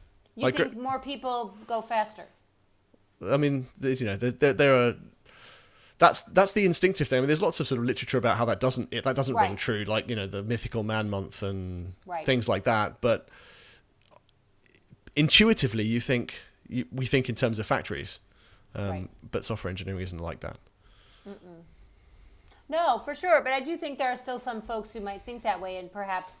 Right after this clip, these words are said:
Speaker 2: Well, and
Speaker 1: maybe
Speaker 2: also
Speaker 1: it's
Speaker 2: it's
Speaker 1: the business side, I don't know.
Speaker 2: Yeah, it's also,
Speaker 1: <laughs>
Speaker 2: it's ego, right? Like, there's an
Speaker 1: Yeah.
Speaker 2: ego to having a big team. Like, that's one of the, uh, one of my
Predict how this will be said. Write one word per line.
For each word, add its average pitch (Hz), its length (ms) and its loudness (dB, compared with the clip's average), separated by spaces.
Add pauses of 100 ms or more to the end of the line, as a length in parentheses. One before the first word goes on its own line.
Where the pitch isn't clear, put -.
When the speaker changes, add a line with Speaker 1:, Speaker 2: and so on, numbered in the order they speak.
Speaker 2:
Well, - 120 2
and 247 80 8
Speaker 1:
maybe 240 40 8
Speaker 2:
also 196 240 6
Speaker 1:
it's - 200 2
Speaker 2:
it's - 80 -10
Speaker 1:
the - 60 -20
business 196 360 -14
side, 196 340 -6
I 165 100 -8
don't 165 160 -16
know. 156 40 -20 (260)
Speaker 2:
Yeah, 240 200 10
it's 190 140 8
also, 220 220 6
Speaker 1:
<laughs> 139 40 4
Speaker 2:
it's 123 100 0
ego, 143 320 2
right? 110 300 0
Like, 139 300 0 (280)
there's 139 200 4
an 135 80 2
Speaker 1:
Yeah. 113 60 0
Speaker 2:
ego 147 280 2
to 107 120 -4
having 104 260 -4
a 101 40 -6
big 95 220 -4 (220)
team. 92 320 -2 (100)
Like, 117 160 -2
that's - 240 2
one 131 160 2
of 113 80 -2
the, 113 240 0 (1160)
uh, 117 60 -2
one 127 200 4
of 113 100 0
my 120 320 4